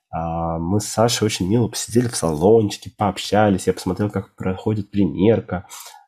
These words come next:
и так далее. Я довольный, поехал домой, думаю, как клево, какой я молодец. И вот я еду, я помню, это был переход, э, в Москве на станции метро Октябрьская.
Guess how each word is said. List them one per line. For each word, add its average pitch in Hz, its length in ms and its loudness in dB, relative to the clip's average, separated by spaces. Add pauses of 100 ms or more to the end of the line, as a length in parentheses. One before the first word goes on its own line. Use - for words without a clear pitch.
(140)
и 85 60 -6
так 90 220 -2
далее. 135 460 4 (540)
Я 90 640 2
довольный, 113 460 4
поехал 80 460 -2
домой, 107 380 2
думаю, 87 240 -2
как - 220 -12
клево, 120 520 2
какой - 400 -8
я 76 140 -6
молодец. 85 600 0 (1080)
И 139 300 8
вот 107 240 4
я 87 100 6
еду, 107 340 4
я 95 140 6
помню, 98 320 6
это 82 120 -6
был 87 200 2
переход, 90 580 2
э, - 60 -4
в 80 400 -2
Москве 87 400 -4
на 82 260 0
станции 80 400 -4
метро 82 260 -4
Октябрьская. 131 800 2